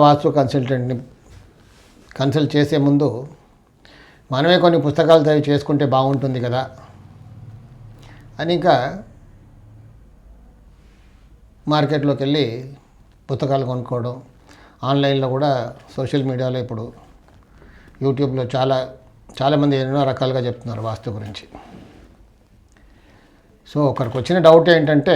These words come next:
కామెంట్స్లో పెట్టారు నాకు YouTube-లో, "గురుగారు మాది తూర్పు ఫేసింగ్ హౌస్,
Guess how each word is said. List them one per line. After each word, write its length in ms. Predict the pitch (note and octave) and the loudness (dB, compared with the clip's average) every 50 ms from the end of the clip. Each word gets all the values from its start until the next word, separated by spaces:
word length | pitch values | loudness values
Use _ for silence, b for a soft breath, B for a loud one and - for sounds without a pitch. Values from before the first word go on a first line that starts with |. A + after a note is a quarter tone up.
| C3 C3 C#3+ D#3+ D#3+ D3 - - | 2 0 -2 -4 -6 -10 -4 0
కామెంట్స్లో 380 | C3+ C#3+ E3 F3 E3 - D#3 C3 A#2+ | 0 2 2 2 0 0 -2 -2 -2
పెట్టారు 320 | B2 G2+ A#2+ A2+ G#2+ G#2+ G#2 G#2+ | -2 -4 -4 -6 -8 -8 -10 -10
నాకు 200 | G#2 - - A2+ A#2+ - - A#2 | -12 -12 -14 -14 -14 -12 -10 -10
YouTube-లో, 420 | B2 A#2 A#2+ B2+ A2 G#2 A2+ B2 F#3 C4+ - - - - - - _ _ _ - - _ _ _ _ - - - - - - b b b b b b b b b b - A2 A#2 | -8 -6 -6 -6 -6 -6 -8 -8 -10 -10 -14 -16 -20 -20 -20 -20 _ _ _ -20 -20 _ _ _ _ -20 -20 -20 -20 -20 -20 b b b b b b b b b b -12 -6 -4
"గురుగారు 440 | C3+ D3 E3 D#3+ E3+ D#3 C#3+ D#3 G3+ A#3+ A3+ E3+ C#3 C3+ B2 B2 | 0 2 6 6 6 6 6 4 0 -2 -4 -6 -8 -8 -8 -8
మాది 200 | B2+ B2 B2 A#2+ - - | -6 -6 -6 -6 -4 0
తూర్పు 220 | C#3+ F3 F#3 D#3+ - | 2 2 2 2 2
ఫేసింగ్ 320 | F3+ F3+ E3+ E3+ D#3+ C#3+ C3 | 2 2 2 2 2 2 2
హౌస్, 180 | B2 A2+ A#2 | 0 -2 -4